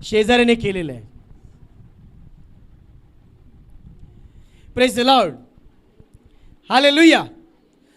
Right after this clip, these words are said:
असं म्हणून या त्रास एवढा मोठा नव्हता. जर यांनी विश्वास ठेवला असता, याला योग्य मार्गदर्शन मिळालं असतं,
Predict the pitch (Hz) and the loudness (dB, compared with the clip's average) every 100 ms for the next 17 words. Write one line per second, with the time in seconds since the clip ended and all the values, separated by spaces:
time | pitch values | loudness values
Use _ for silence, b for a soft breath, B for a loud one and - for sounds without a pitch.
0 | _ - 311 339 339 247 330 285 - - | _ -4 0 0 -2 -4 -2 -2 -8 -6
1 | 311 370 392 320 330 359 349 349 349 330 | 0 0 -2 -2 -2 0 0 -2 -4 -4
2 | 285 277 294 277 - _ - - - _ | -4 -4 -6 -6 -16 _ -20 -20 -20 _
3 | _ - - _ - b b - 311 311 | _ -20 -20 _ -20 b b 0 2 2
4 | 302 285 285 302 330 311 - 294 302 277 | -2 -4 -4 0 0 0 -2 -2 0 0
5 | - 285 262 262 - b b 233 285 285 | -2 -6 -6 -8 -20 b b -4 -2 0
6 | 294 320 320 302 294 302 302 302 285 302 | 0 -2 -2 0 0 0 0 0 -2 -4
7 | 277 285 294 294 269 - 277 | 0 2 2 2 -2 -4 -6